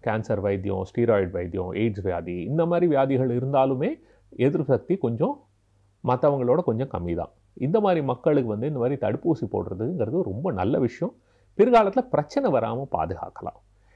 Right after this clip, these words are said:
இப்போ இந்த பிரச்சனை வந்தா நம்ம ட்ரீட்மெண்ட் எடுக்கலாமே, இதுக்கெல்லாம் வைத்தியம் இருக்கேன்னு நிறைய பேர் சொல்றாங்க.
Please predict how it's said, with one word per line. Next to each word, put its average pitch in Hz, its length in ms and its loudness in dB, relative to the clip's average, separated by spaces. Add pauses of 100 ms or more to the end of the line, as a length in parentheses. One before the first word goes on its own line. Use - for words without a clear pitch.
(180)
இப்போ 170 420 2
இந்த 147 320 2
பிரச்சனை 202 520 2
வந்தா 202 240 2
நம்ம 180 220 2
ட்ரீட்மெண்ட் 185 440 0
எடுக்கலாமே, 143 380 0
இதுக்கெல்லாம் 147 360 2
வைத்தியம் 165 380 4
இருக்கேன்னு 139 380 -2
நிறைய 120 260 2
பேர் 127 220 -2
சொல்றாங்க. 82 320 -4